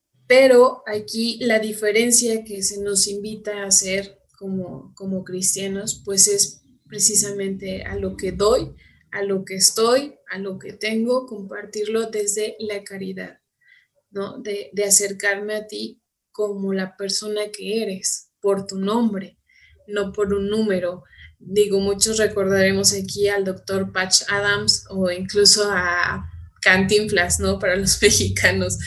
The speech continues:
en, en esas películas de, del doctor, cuando va, pues, establecen ese vínculo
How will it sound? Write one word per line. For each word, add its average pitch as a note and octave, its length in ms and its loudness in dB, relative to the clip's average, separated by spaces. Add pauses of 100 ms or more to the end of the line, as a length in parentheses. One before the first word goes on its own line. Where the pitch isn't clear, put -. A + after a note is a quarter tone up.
(300)
en, - 240 -6
en G3 400 4
esas G#3 300 6
películas G3 680 2
de, F3+ 360 -6 (160)
del F#3+ 320 6
doctor, F#3+ 580 4 (500)
cuando G3 380 4
va, F3+ 120 2 (340)
pues, G3 240 8
establecen A3+ 840 2
ese G#3+ 260 2
vínculo F#3+ 760 0